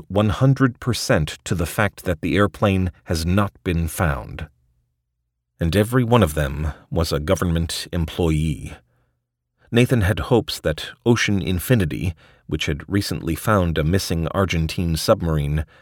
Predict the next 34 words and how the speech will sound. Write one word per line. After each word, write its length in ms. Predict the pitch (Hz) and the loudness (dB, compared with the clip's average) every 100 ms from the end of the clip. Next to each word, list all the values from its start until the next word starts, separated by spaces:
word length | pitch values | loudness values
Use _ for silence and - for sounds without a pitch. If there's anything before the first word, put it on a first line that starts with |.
| _ | _
would 240 | - 92 78 | -4 -2 -2
return 500 | - 92 - 131 98 82 | -6 -6 0 2 2 0
to 100 | 82 | -2
the 100 | 73 | -4
search, 640 | - 76 - - - - - | -2 -2 -2 -4 -6 -4 -2
again 340 | 92 98 80 | 2 2 2
on 140 | 76 | 2
a 180 | 73 73 | 0 -2
no-find, 720 | 76 87 80 - 85 78 76 - | 0 0 2 2 2 2 0 -2
no-fee 480 | 82 78 - 90 73 | -2 -2 -2 -4 -2
basis. 560 | 90 87 - 60 - - - - _ _ _ - | 0 0 -2 -8 -10 -14 -20 -20 _ _ _ -10
The 100 | - | -4
company 380 | - 123 113 101 | -2 0 0 2
had 240 | 120 104 | 0 -2
suggested 600 | - 90 98 104 - 73 | -4 0 0 0 -2 -4
the 60 | 76 | -2
possibility 560 | 104 - 82 82 80 | -2 -2 -2 0 0
of 160 | 80 80 | -2 0
doing 300 | 110 98 78 | 2 2 0
so 440 | - 69 71 78 - | -2 -2 -2 -4 0
earlier 420 | 98 85 80 78 | 0 2 2 0
that 320 | 73 76 - | 0 -4 -2
week. 440 | 98 82 - - _ _ _ _ _ _ _ _ - | -2 -2 -6 -16 _ _ _ _ _ _ _ _ -6
But 340 | 78 - - | -4 -6 -10
the 120 | - | -4
government 500 | 78 90 87 78 76 | 0 2 4 2 0
of 160 | 82 76 | -2 0
Malaysia 720 | 80 90 107 82 64 65 82 | 2 4 4 2 -4 -6 -8
would 180 | - 85 | -6 -4
have 200 | 98 82 | -2 -2
to 100 | - | -4
sign 400 | 85 - 95 78 | -6 -2 0 0
the 60 | 71 | -2
contract. 760 | - 113 90 - - - - | 0 2 2 -2 -10 -12 -20